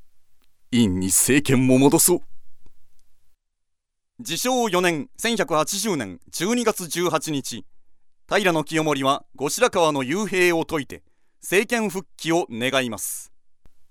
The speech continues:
「うん、清盛め、ついに膝を屈してきよったか。」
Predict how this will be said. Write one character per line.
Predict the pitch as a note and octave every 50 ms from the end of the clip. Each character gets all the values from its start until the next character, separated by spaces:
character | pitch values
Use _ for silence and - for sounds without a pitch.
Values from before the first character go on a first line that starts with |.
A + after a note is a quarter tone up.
| - - _ _ _ _ -
「う | F2
ん、 | F#2+ G#2 G2 E2+ D2 - - - - - - - - - _ - - _ _ _ _ -
清 | - - G2+ A#2+ D3 E3 D3+
盛 | C#3 B2+ A#2+ A2+ G#2+ G#2
め、 | G2 F#2 F2+ E2+ E2+ - - - - - - - - - - - - - _ _ - _ _ _ _
つ | - - - -
い | G3+ F#3 D#3 D3 D3
に | D3 C#3+ C#3+ C#3+ D3 C#3+ - - - - - - - - - - -
膝 | - - G#2+ G2+ - B2
を | A#2 A2+ A2+ A#2
屈 | - - - A#2+
し | A2 - - - - - - A2+
て | - A2+ G#2+
き | G2 - - G2+
よ | G#2
っ | F#2+ - - - _ -
た | - F2 F2+
か。」 | - - - -